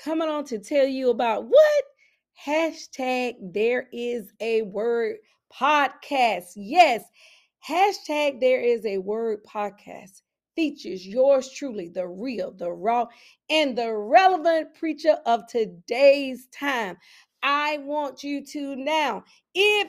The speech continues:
you have Spotify, you can go on Spotify and find hashtag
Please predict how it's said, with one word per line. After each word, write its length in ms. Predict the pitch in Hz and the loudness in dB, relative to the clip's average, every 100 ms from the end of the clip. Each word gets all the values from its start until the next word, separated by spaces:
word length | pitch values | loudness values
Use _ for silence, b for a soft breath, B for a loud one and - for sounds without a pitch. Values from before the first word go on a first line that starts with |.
| 285 | -2
you 320 | 359 381 320 | 2 2 2
have 340 | 285 262 254 | 0 -2 -2
Spotify, 800 | - - 339 330 320 - 302 294 | -16 0 2 4 0 2 4 4
you 120 | 233 | 0
can 160 | 226 226 | -10 -8
go 220 | 196 175 | -8 -8
on 40 | 180 | -12
Spotify 640 | - 277 269 269 277 262 | -4 0 0 0 0 0
and 140 | 254 | -2
find 280 | 269 262 254 254 | -6 -6 -8 -6
hashtag 600 | 254 262 262 254 240 254 | -6 -6 -4 -2 -2 -4